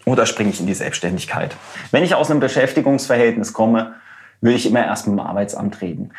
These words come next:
Weil da gibt's auch viele Missverständnisse, dass man sagt, nur wenn ich gekündigt werde, habe ich Anspruch auf eine Existenzsicherung. Nein. Wenn man dem Arbeitsamt verklickern kann, warum man sich selbstständig macht, wird das Arbeitsamt in der Regel, und die haben Beratungsstellen auch für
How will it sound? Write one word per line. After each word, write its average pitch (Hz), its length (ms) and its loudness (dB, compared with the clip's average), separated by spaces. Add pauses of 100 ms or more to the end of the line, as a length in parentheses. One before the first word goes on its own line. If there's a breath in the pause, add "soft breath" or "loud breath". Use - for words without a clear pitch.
(160 loud breath)
Weil 120 100 4
da 135 80 4
gibt's 147 220 0
auch - 220 4
viele 139 240 2
Missverständnisse, 113 840 0
dass 110 220 0
man 107 160 0
sagt, 110 300 2
nur 131 140 4
wenn 120 140 4
ich 117 80 -2
gekündigt 127 640 -2
werde, 113 300 4
habe - 100 -6
ich - 160 -6
Anspruch 101 260 -4
auf 95 140 -4
eine 92 120 -4
Existenzsicherung. - 880 -10 (260 loud breath)
Nein. 101 640 -2 (400 soft breath)
Wenn 120 140 2
man 139 120 4
dem 139 140 4
Arbeitsamt 123 560 2
verklickern 113 560 0
kann, 98 460 -6
warum 113 260 2
man 123 160 4
sich 113 200 -4
selbstständig 101 600 -4
macht, - 420 -8
wird 123 120 2
das - 100 -2
Arbeitsamt 117 720 2
in 113 100 0
der 113 180 2
Regel, 123 240 2
und 107 120 2
die 104 120 -4
haben 104 120 0
Beratungsstellen 110 880 2
auch - 180 -2
für - 280 0